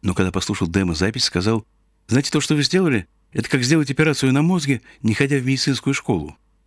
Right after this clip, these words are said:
Это может быть шедевром». И вот более чем через двадцать лет после той ночи я услышал, как ноты из моего сна воплощаются в жизнь. Я до сих пор не могу поверить, что все это действительно со мной случилось.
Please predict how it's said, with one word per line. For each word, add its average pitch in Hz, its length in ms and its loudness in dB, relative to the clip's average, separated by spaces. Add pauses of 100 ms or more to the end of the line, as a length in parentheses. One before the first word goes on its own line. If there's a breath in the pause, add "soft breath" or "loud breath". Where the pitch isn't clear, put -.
(200)
Это 110 200 -2
может 131 240 0
быть 135 100 -2
шедевром». 123 500 -4 (640)
И - 80 -2
вот 120 140 2
более 107 360 0
чем 82 240 -2
через 82 260 -2
двадцать 82 380 -4
лет - 180 -8
после - 240 -8
той 82 180 0
ночи 101 340 -2 (460)
я 92 180 2
услышал, 110 540 0 (240)
как - 240 -4
ноты 95 280 0
из 80 160 -6
моего 80 300 -2
сна 107 340 -2 (500)
воплощаются 85 680 -2
в 80 60 -6
жизнь. 80 340 -4 (580)
Я 87 140 -2
до 87 100 0
сих - 140 -2
пор 82 160 0
не 80 80 -4
могу 80 200 -2
поверить, 104 460 -2 (380)
что - 200 -2
все 101 200 0
это 92 160 -4
действительно 98 760 -2 (140)
со - 200 -2
мной 80 200 -6
случилось. - 640 -6